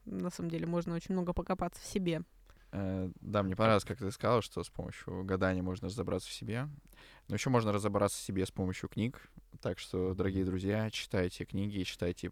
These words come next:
Speaker 2: Эдгара По. Помните, что
Speaker 1: Эдгара Аллана
Speaker 2: Эдгара
Speaker 1: По.
Speaker 2: на-, Аллана По. Помните, что у него не один рассказ «Черный кот», у него очень много рассказов. Они совершенно не похожи друг на друга зачастую.
Speaker 1: Собирайте стартер-пак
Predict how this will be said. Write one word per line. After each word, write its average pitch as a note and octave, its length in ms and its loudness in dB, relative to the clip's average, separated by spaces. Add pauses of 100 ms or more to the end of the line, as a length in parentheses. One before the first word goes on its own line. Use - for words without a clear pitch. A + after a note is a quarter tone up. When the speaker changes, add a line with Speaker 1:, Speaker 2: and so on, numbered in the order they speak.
Speaker 2:
Эдгара F#2 340 0
По. G#2 420 2 (460)
Помните, G2+ 340 2
что F#2 320 0
Speaker 1:
Эдгара E3+ 440 8
Аллана A3+ 440 8
Speaker 2:
Эдгара G#2+ 220 10
Speaker 1:
По. F#3 60 10
Speaker 2:
на-, F3+ 220 8
Аллана F#2+ 320 6
По. G2+ 320 4
Помните, G2+ 460 10
что - 320 4
у G2 60 2
него G2 340 4
не G2 100 4
один A2 280 6
рассказ A2 400 4
«Черный G#2 340 0
кот», G#2 300 0
у G#2 40 -2
него F#2+ 140 0
очень G#2+ 220 -2
много F#2+ 180 4
рассказов. G2 480 2 (360)
Они F#2+ 280 -2
совершенно F#2+ 800 -2
не G2 100 -2
похожи G2 400 2
друг G2 160 -4
на F#2 100 -4
друга G2+ 300 0
зачастую. A2+ 280 0
Speaker 1:
Собирайте A3 420 6
стартер-пак G#3 640 4